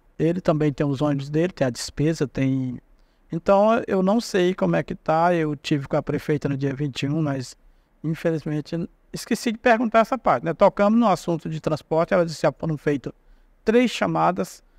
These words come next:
mas não aparece nenhuma empresa que queira aquela linha ali da, do Conjunto Boa Vista e tá nesse impasse sem saber quando é que ali vai ter, vai ter ônibus.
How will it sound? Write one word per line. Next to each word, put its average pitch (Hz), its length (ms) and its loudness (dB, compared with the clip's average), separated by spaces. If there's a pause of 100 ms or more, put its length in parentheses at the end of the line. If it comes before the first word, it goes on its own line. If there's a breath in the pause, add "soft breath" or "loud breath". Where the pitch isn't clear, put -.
(140)
mas 170 180 2
não 196 220 2
aparece 180 420 2
nenhuma 220 320 2
empresa 175 500 0
que 202 140 -2
queira 165 400 0 (180)
aquela 156 360 0
linha 139 300 -2
ali 127 200 -2
da, 120 260 -6 (640)
do 131 100 -4
Conjunto 131 440 -4
Boa 147 200 0
Vista 190 480 -2 (720)
e 190 220 2
tá 180 220 4
nesse 202 320 -2
impasse 226 380 0
sem 107 440 -2 (260)
saber - 420 0
quando 214 260 0
é 196 140 2
que - 140 -6
ali 196 200 0
vai 185 160 2
ter, 185 320 -4 (420)
vai 170 140 0
ter 190 200 0
ônibus. 196 360 0